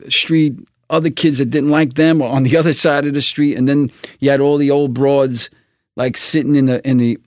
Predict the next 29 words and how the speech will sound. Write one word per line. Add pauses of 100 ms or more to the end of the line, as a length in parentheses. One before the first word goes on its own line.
(120)
in
the
lounge
chairs
and
the
beach
chairs,
just
talking
shit
about
everybody.
You
know
what
I
mean?
So
you
had
this
kinda,
like,
universe (240)
on
one
block. (580)
And